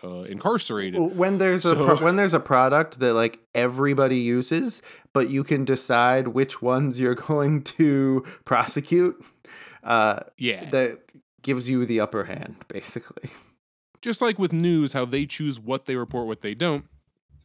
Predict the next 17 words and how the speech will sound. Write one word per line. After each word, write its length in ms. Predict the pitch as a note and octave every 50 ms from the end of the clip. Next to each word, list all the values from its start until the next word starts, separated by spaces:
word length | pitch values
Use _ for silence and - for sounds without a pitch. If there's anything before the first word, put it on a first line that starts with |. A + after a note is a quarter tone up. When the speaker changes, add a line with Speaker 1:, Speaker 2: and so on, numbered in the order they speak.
| -
Speaker 1:
there 240 | - F3 F3+ E3+ D3+
is 100 | C3+ -
tons 280 | - - G3 G3+ G3 E3
of 80 | D3+
crimes 360 | - - F#3+ F#3 D#3+ C3+ A#2+ -
ha-, 100 | C3 - -
uh, 240 | - A#2+ A#2 A2 G#2+
there 180 | A#2+ D#3 E3+ D#3+
is 100 | C#3+ -
ton 220 | - - G#3+ G#3+
of, 140 | F#3+ E3+ - - _ _ _ _
there 140 | - A3+ B3
is 180 | B3+ C4+ G3 A3 - -
a 160 | F3 D#3+ D3+
ton 280 | C#3+ - - C#4+ D4 C#4+
of 180 | B3 G#3 F#3 -
crime 420 | - - G#3 F#3 D#3+ B2+ A#2+ A#2